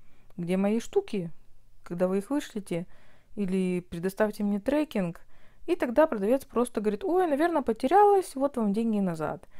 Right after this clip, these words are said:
То есть продавец теряет какие-то суммы за то, что за листинг, а, но в целом он может снова выставить эти наборы на продажу или этот товар на продажу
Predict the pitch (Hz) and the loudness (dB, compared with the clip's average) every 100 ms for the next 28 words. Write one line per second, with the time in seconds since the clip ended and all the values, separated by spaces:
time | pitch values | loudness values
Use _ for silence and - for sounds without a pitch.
0 | - - - 311 - 302 320 311 - 277 | -14 -14 -4 -4 -2 0 2 2 2 4
1 | 269 233 - 214 - 220 - 196 190 - | 6 4 0 -6 -6 -6 2 4 4 0
2 | 226 208 196 185 180 - 190 - 190 185 | -2 2 2 0 -2 -6 -6 -4 -2 0
3 | 180 175 180 - 196 269 392 - 311 285 | 0 -2 -6 -4 0 4 4 4 -4 -4
4 | - - - - - - - - - 254 | -10 -16 -16 -18 -20 -20 -20 -20 -12 -4
5 | 208 202 196 196 - - - - 214 220 | 0 2 0 -2 -6 -12 -16 -4 0 2
6 | 262 311 302 277 240 220 - - 240 247 | 2 4 4 2 0 -4 -8 -2 2 4
7 | 226 196 202 202 202 202 196 - 208 196 | 2 0 0 0 0 0 -2 -4 -2 -2
8 | 180 180 190 190 180 - - 190 180 180 | -2 -4 -2 -2 -4 -8 -8 -4 -4 -6
9 | - 190 - 180 175 180 170 170 170 180 | -6 -8 -4 -6 -4 -4 -4 -4 -6 -4
10 | 185 254 294 254 214 185 175 190 - 175 | 0 2 4 2 2 0 -4 -6 -6 -4
11 | 170 165 - 180 202 220 226 202 | -4 -6 -8 -2 2 2 0 -6